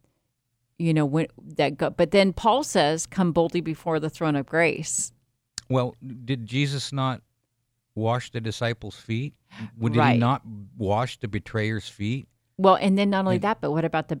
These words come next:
Speaker 1: in the very beginning, before this earth was even created?
Speaker 2: Yeah, there was a being in heaven. And, and, and believe, that, that, well, I'm gonna get sidetracked here.
Speaker 1: Sorry.
Speaker 2: Sa-, uh, no, no, it's okay. Um, the Bible says Satan was cast. He wasn't cast out of heaven. That's a,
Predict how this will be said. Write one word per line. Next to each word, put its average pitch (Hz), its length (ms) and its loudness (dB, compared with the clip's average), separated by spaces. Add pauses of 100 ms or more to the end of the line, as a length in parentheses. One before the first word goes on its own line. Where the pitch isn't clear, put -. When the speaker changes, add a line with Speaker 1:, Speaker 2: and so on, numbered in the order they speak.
Speaker 1:
in 160 140 0
the 147 80 0
very 151 240 -2
beginning, 151 540 -4
before 147 300 -8
this 139 240 -8
earth 143 220 -4
was 143 180 -8
even 131 440 -4 (480)
created? 160 360 0
Speaker 2:
Yeah, 131 220 -4 (140)
there 98 120 -4
was 107 160 -2
a 107 60 0
being 113 380 0
in 123 100 -2
heaven. 120 460 -4 (920)
And, 117 220 0
and, 120 180 -2
and 120 140 2
believe, 135 260 0 (680)
that, 139 120 -2 (100)
that, 117 240 -4
well, 127 200 4
I'm 120 80 6
gonna 107 120 4
get 104 280 0
sidetracked 101 640 -2
here. 104 80 0
Speaker 1:
Sorry. 139 340 4
Speaker 2:
Sa-, 143 240 2
uh, 135 120 -6
no, 175 140 6
no, 147 140 8
it's 117 160 4
okay. 143 380 4 (320)
Um, 107 260 2
the 117 60 2
Bible 120 320 2
says 101 200 -2
Satan 107 260 0
was 95 120 0
cast. 117 340 0
He 123 140 0
wasn't - 380 0
cast - 640 4
out 98 180 0
of 85 80 -2
heaven. 95 220 0
That's 123 200 0
a, 101 120 2